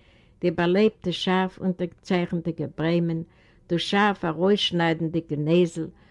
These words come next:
und die zwei herausstarzende Kinnbacken.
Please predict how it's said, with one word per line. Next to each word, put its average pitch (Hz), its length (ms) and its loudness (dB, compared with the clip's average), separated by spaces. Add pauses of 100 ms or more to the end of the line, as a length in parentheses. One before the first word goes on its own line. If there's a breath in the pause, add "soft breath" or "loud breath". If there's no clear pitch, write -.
(140 soft breath)
und 180 200 -2
die 180 100 2
zwei 214 280 0
herausstarzende 185 1040 0
Kinnbacken. 175 1000 -4